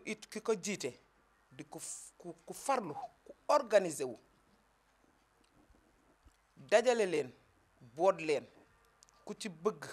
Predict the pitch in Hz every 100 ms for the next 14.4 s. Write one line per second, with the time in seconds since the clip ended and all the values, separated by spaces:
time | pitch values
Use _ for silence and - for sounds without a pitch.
0 | - _ - 139 156 151 - 143 139 110
1 | 151 127 - - _ _ _ _ _ -
2 | - - 123 143 151 147 139 - 131 120
3 | 120 - _ - 123 127 127 - - -
4 | - - _ _ _ _ _ 139 160 151
5 | 160 147 165 151 143 131 131 123 - _
6 | _ _ - - - 151 170 175 160 156
7 | 151 160 143 135 220 - _ _ _ 143
8 | 156 160 160 147 156 147 151 127 - 127
9 | 123 95 - - - - _ _ _ _
10 | _ _ _ _ _ _ _ _ 139 143
11 | 156 147 139 147 151 - 139 - 127 113
12 | 117 - - _ _ _ _ _ _ -
13 | 143 - 143 - 147 - 147 165 175 147
14 | 151 196 254